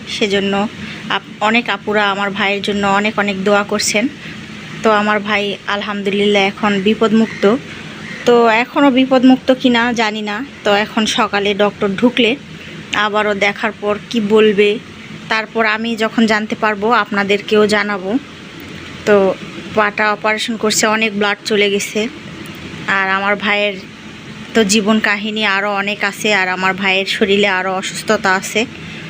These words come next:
তবুও আল্লাহ পায়ের অপারেশনটা সাকসেসফুল করছে, তো ভাইয়াকে বেডে দিছে। এখন সকালে ডক্টর ঢুকলে বোঝা যাবে যে কী সমস্যা,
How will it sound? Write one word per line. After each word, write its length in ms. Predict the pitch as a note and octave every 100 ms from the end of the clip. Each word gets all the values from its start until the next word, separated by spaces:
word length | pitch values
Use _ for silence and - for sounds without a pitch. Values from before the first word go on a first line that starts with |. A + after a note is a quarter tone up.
| - -
তবুও 320 | A#3 A3 A3+ A3+
আল্লাহ 500 | G#3 G3 G3 G3+ G3+ -
পায়ের 280 | G3 G3+ G3+
অপারেশনটা 580 | G3+ G3+ - G#3 G#3
সাকসেসফুল 560 | G3+ G#3+ - G#3+ - A3
করছে, 480 | - A3+ - A3+ B3+ - - - - - - - - - - - G#3
তো 360 | G3 F#3+ F#3 - - F3+
ভাইয়াকে 380 | G3 F#3+ F#3+ G3+
বেডে 360 | G#3 G#3 G#3
দিছে। 420 | F#3+ G#3 - A3 - - - - - - - - - - -
এখন 440 | F3+ F#3+ G3+ F#3+
সকালে 440 | F#3+ A#3 G3 F#3 F#3+
ডক্টর 300 | F#3+ F#3 G3+
ঢুকলে 360 | F#3+ G#3 G#3+
বোঝা 340 | A#3 G3+ G3 G#3
যাবে 280 | F3+ F3 F#3
যে 240 | F#3 F3 - - - - -
কী 100 | A#3
সমস্যা, 600 | G#3+ G#3+ F3 F#3 - E3+